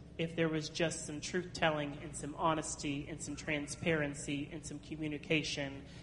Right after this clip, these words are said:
and just saying it? Uh, one thing that my parents taught me early on, uh, which was a real challenge when we first got married, is my parents just say it.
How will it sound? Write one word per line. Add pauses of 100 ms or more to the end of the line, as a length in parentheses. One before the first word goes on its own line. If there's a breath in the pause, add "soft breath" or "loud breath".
(120 loud breath)
and
just
saying (140)
it? (460 loud breath)
Uh, (640 loud breath)
one
thing
that
my (220)
parents
taught
me (120)
early
on, (840)
uh,
which
was
a (120)
real (400)
challenge
when
we
first
got
married, (320 loud breath)
is
my
parents
just
say
it.